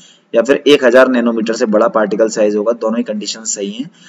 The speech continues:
इधर greater than ten की power minus seven centimeter दे रखा है, आंसर कर देना क्योंकि ये भी approx answer सही आएगा। छठे का answer हो गया ए, ठीक है। सातवें पे आ जाओ, एक saturated solution जो होता है उसको convert कर सकते हैं हम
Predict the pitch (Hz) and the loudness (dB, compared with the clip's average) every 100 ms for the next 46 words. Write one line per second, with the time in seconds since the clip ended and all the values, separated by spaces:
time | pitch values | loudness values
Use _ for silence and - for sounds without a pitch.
0 | - - 127 151 143 143 147 147 156 147 | -20 -8 0 2 4 4 4 2 2 2
1 | 143 147 147 143 147 - 143 143 139 135 | 2 4 4 4 -2 -2 -4 -2 -2 0
2 | 135 127 127 123 143 139 123 120 131 120 | 2 2 4 2 2 0 0 -2 -4 -4
3 | 113 131 143 127 127 120 120 131 104 117 | -2 -6 -4 -6 -2 -2 0 -2 2 0
4 | 120 117 113 117 123 107 98 85 - - | 2 -4 -10 -12 -10 -6 -6 -8 -16 -20
5 | _ _ _ _ - 113 143 156 151 156 | _ _ _ _ -2 2 6 6 6 4
6 | 156 170 - 156 202 170 180 _ _ _ | 4 4 4 4 4 0 -14 _ _ _
7 | _ _ - 127 202 226 - _ _ _ | _ _ -4 0 0 -2 -16 _ _ _
8 | - 113 113 110 104 92 92 - _ _ | 0 0 2 0 0 -2 -8 -14 _ _
9 | _ _ _ _ _ _ _ _ _ - | _ _ _ _ _ _ _ _ _ -2
10 | 156 - 143 - 160 156 170 147 139 143 | -2 4 2 6 2 4 2 4 4 4
11 | 165 151 135 110 113 127 147 - 156 139 | 2 2 4 4 2 2 2 0 0 2
12 | 131 147 160 - 131 - 131 | 4 4 4 2 0 -4 -4